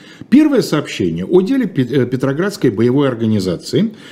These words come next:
появилось в газете «Известия» в цик двадцать четвертого июля тысяча девятьсот двадцать первого года. Аресты начались с середины мая. То есть к этому времени следствие шло уже два с половиной месяца. <clears throat> Материал, который назывался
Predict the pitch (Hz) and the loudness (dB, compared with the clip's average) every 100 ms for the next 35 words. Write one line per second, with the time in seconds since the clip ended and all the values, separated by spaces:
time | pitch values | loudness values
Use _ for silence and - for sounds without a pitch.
0 | - - 156 269 285 180 151 202 233 160 | -6 4 4 4 0 0 0 0 -2 -2
1 | 117 147 185 - 113 - - 226 240 123 | 0 0 0 0 -2 -2 -2 -2 0 0
2 | 139 151 - 101 - 120 113 104 104 98 | 0 0 -6 -10 -6 0 0 0 -2 0
3 | 101 170 285 285 156 117 107 113 196 190 | 2 2 2 2 0 0 0 0 0 0
4 | 123 131 - 110 107 107 95 78 - - | 0 -4 -4 -2 0 0 -2 -4 -12 -20
5 | - - - 135 220 226 165 131 110 127 | -20 -16 0 2 2 0 0 0 0 0
6 | 156 - 120 104 120 117 107 90 76 - | 0 0 0 2 2 4 2 0 -6 -16
7 | - - 107 - 123 110 101 139 240 294 | -8 0 0 2 0 0 0 2 2 0
8 | - 127 175 185 233 175 - 143 160 113 | -2 0 0 -2 -4 -2 0 0 0 -2
9 | 107 92 117 - 104 98 98 87 76 - | -2 0 -2 -2 -2 0 0 -2 -6 -14
10 | - - - - - - - - 220 254 | -20 -20 -20 -20 -20 -18 -18 0 4 4
11 | 139 123 220 294 262 156 120 131 185 214 | 4 2 4 4 4 2 0 -2 0 0
12 | 208 165 127 107 - 117 | 2 2 0 -2 -4 -6